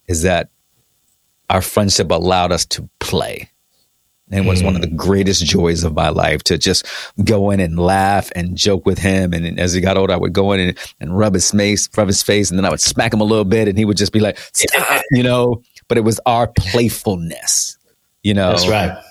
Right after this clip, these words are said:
Speaker 1: Yeah. And th-, to think that you have, you have years to revel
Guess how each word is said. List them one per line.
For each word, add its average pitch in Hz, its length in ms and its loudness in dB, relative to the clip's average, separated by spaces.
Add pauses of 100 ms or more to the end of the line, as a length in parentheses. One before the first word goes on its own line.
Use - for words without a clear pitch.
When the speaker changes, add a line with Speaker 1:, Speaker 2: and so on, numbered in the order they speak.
(140)
Speaker 1:
Yeah. 87 440 0
And 98 220 2
th-, 92 200 0
to 107 100 0
think 107 320 -2
that 98 160 0
you 98 180 2
have, 92 300 0
you 101 160 2
have 101 200 0
years 113 460 2
to 110 160 0
revel 98 640 0